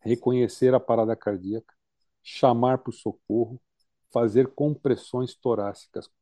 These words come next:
a massagem cardíaca. Isso salva vidas. Nós estamos ensinando, inclusive, a, a, a senhora que é também professora, nós estamos ensinando as crianças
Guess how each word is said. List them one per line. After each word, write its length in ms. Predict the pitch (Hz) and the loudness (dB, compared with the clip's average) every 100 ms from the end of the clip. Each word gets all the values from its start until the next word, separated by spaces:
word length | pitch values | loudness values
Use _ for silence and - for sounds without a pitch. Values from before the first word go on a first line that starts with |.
| _ _ _ _ _ | _ _ _ _ _
a 80 | 110 | -12
massagem 500 | 104 - 117 110 107 | -12 -6 -4 -4 -4
cardíaca. 520 | 113 95 92 95 _ _ _ _ _ _ _ | -6 -6 -8 -12 _ _ _ _ _ _ _
Isso 380 | 143 - - 143 | -6 -6 -4 -4
salva 460 | - - 135 131 113 | -2 4 6 6 2
vidas. 480 | 107 95 - - _ _ _ _ _ - | -2 -6 -10 -20 _ _ _ _ _ -2
Nós 180 | 131 131 | 0 2
estamos 260 | 165 143 | 2 2
ensinando, 440 | 156 - 127 151 170 | -2 -2 -2 0 0
inclusive, 380 | 123 127 156 | 2 4 4
a, 60 | 120 101 - _ - 120 117 113 - - - - | 0 -10 -18 _ -10 -6 -4 -6 -8 -18 -18 -14
a, 80 | - | -12
a 40 | 78 | -10
senhora 320 | - 127 135 | 0 2 2
que 180 | - 123 | 0 -2
é 100 | 120 _ _ | -2 _ _
também 220 | - 110 | -4 -2
professora, 720 | 120 104 - - 135 156 143 - _ _ | -4 -6 -8 -4 4 6 4 0 _ _
nós 100 | 123 | -8
estamos 260 | - 147 139 | -2 -2 -2
ensinando 440 | 143 135 143 160 | -4 -4 -4 -2
as 120 | 156 - | -4 -4
crianças 680 | 170 165 131 165 - - | 2 6 6 4 -4 -18